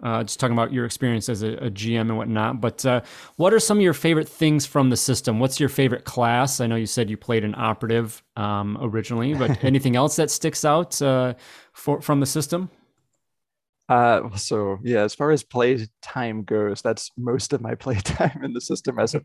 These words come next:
Speaker 2: player. Um, obviously, I was, I got to be part of your, uh, holiday one shot that one time.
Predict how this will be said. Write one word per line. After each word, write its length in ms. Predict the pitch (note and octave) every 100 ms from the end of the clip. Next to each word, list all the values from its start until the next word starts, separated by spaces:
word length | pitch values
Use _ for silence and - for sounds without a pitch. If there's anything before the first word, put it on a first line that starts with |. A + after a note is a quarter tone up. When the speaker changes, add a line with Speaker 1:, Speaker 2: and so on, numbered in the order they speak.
| _
Speaker 2:
player. 400 | - A2 C3 D3+ - - - - A#2
Um, 140 | A#2+
obviously, 420 | C3+ D3 D3 C3
I 120 | A2+
was, 240 | A#2+ A2+ G2 _ _ -
I 80 |
got 160 | B2 B2+
to 80 | A2
be 120 | B2+
part 280 | - B2 A#2
of 140 | G2+
your, 500 | A#2 A#2+ A2+ A2 G#2 _ -
uh, 140 | A2
holiday 480 | A#2 D#3+ D3+ A#2 G2
one 240 | F#2+ G#2 G2+
shot 320 | - G2 -
that 160 | F2+
one 140 | G#2 G2+
time. 260 | G#2+ F#2